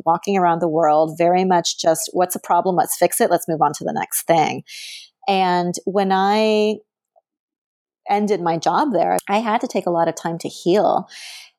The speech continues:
And here we are in twenty seventeen, getting ready to go into twenty eighteen. And I feel like I'm finally understanding that I am saying goodbye to an old way of living that sustained me for close to two decades,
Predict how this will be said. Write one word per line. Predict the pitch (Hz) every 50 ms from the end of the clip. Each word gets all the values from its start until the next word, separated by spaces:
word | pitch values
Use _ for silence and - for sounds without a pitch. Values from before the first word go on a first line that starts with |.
| _ -
And | 202 190 190 185 185 180 175 -
here | - - - 233 254 269
we | 277 277 240
are | 220 214 220 220
in | 208 185 -
twenty | - - 190 196 196
seventeen, | 196 - 190 175 170 165 - - - 202 202 185 180
getting | 180 175 180 185 180
ready | 185 175 175 185 180
to | 165 160
go | - 180 170 175
into | 165 165 -
twenty | 160 - - 180 180 175 165 165 156
eighteen. | 147 147 - - - 196 196 202 190 185
And | 175 160 160
I | 160 160
feel | - - - - 202 214 226 240 233
like | 208 185 - 170
I'm | 160 156
finally | - - 165 170 175 175 170 160
understanding | 160 151 151 156 - - - 160 160 165 165 165 160 160
that | 160
I | 156 - - 160
am | 165 170 170
saying | - - 165 165 160 160
goodbye | - 156 156 - 151 147 151 151 156 151 - -
to | 165
an | 160 156 - - -
old | 165 156 156 156 151 151
way | - - - -
of | 147 - -
living | - - - - - 73 110 - 165 - - - - - - - - _ _ -
that | 185 - -
sustained | - - 180 - - - - 185 165 170 180 196 208 196 190
me | 185 180 170 165 165 160 160
for | - - - 165 160 156 160 165 165 -
close | - - 180 180 175 -
to | - -
two | - - - 202 190
decades, | 190 156 147 - - 160 151 156 160 156 151 143